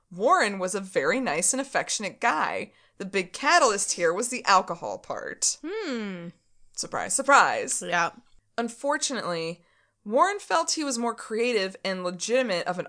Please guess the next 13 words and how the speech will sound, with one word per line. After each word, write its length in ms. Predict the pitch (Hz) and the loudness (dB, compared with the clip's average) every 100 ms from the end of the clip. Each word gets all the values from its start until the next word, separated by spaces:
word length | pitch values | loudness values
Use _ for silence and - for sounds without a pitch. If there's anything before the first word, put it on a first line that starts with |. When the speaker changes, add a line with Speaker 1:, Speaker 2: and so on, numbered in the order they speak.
| - | 0
Speaker 1:
artist 400 | 226 175 170 180 | 2 2 0 -4
when 380 | 165 165 147 160 | -6 -4 -4 -6
drinking. 640 | 160 175 170 - 180 214 _ _ _ _ _ - | -6 -6 -6 -8 -10 -16 _ _ _ _ _ -4
Even 300 | 330 349 285 | -2 0 2
though 180 | 285 277 | 2 2
he 260 | - 240 | -4 -4
attempted 600 | - - - 277 359 359 | -4 -6 -6 -6 -6 -4
sobriety 460 | - 269 277 285 262 | -4 0 0 0 -2
many 280 | 208 185 180 | -4 -6 -6
times 560 | - - 247 285 277 | -8 -2 -2 -2 -4
in 100 | 214 | -6
those 220 | 170 160 170 | -4 -4 -4
days, 420 | 156 147 156 | -2 -2 -4